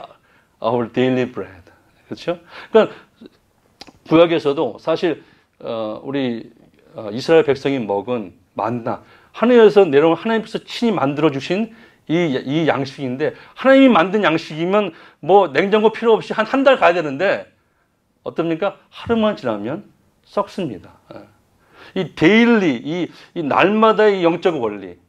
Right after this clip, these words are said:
그래서 주님께서도 우리에게 가르쳐준 기도에 우리에게 "날마다 양식을 주옵소서." 바울은 자기는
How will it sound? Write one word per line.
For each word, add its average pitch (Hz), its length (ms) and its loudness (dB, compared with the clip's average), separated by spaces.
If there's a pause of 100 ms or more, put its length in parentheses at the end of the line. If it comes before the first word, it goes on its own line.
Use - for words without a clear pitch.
(240)
그래서 208 360 2 (200)
주님께서도 175 560 0
우리에게 143 300 0
가르쳐준 127 420 -8
기도에 123 480 -4 (580)
우리에게 110 540 -2 (160)
"날마다 117 800 0
양식을 104 440 -8
주옵소서." - 560 -20 (1200)
바울은 190 680 0 (240)
자기는 175 540 -8